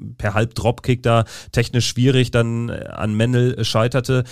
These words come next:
Erstmal natürlich zum eins eins. Das war so ein typisches Freak-Tor. Wenn es einer bei uns macht, dann, glaub ich, Frank Honorar. Irgendwie passt zu ihm dann so, so ein, so ein wildes Ding per Fallrückzieher.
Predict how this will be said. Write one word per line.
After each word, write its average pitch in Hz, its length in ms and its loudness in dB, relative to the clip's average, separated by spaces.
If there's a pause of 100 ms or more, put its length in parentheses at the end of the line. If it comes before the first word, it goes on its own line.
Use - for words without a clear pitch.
(200)
Erstmal 113 300 0
natürlich 113 380 2
zum 113 140 0
eins 104 280 0
eins. 110 240 -2
Das - 180 -4
war 110 80 2
so 104 60 2
ein 101 140 -4
typisches 123 480 -2
Freak-Tor. 123 600 2
Wenn 113 140 4
es 127 120 -2
einer 117 220 0
bei 110 120 2
uns 120 220 -6
macht, 117 200 0
dann, 113 80 0
glaub 107 160 0
ich, 104 100 0
Frank 113 220 0
Honorar. 110 420 2
Irgendwie 113 280 -2
passt - 300 0
zu 143 100 2
ihm 135 240 0
dann 123 180 0
so, 117 160 0
so 117 180 0
ein, 113 80 -2 (280)
so 117 100 -2
ein 104 120 -2
wildes 117 300 2
Ding 123 220 -2
per 120 100 2
Fallrückzieher. 135 760 0